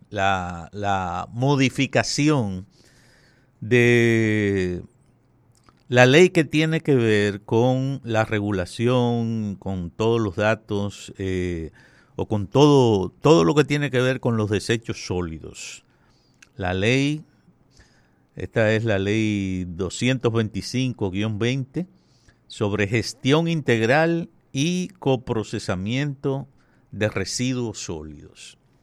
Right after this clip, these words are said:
Eh, bueno, una, una modificación que elimina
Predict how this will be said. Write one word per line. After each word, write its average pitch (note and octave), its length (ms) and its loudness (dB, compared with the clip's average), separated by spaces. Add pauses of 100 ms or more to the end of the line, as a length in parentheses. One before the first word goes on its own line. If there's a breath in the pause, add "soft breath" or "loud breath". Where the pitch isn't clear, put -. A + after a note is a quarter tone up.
(1600 soft breath)
Eh, A2 600 0 (220)
bueno, F#2+ 340 -4 (1900 loud breath)
una, A#2+ 960 2 (3000)
una C3+ 180 2
modificación C3+ 1200 2 (800)
que D3+ 400 6
elimina E3 1040 6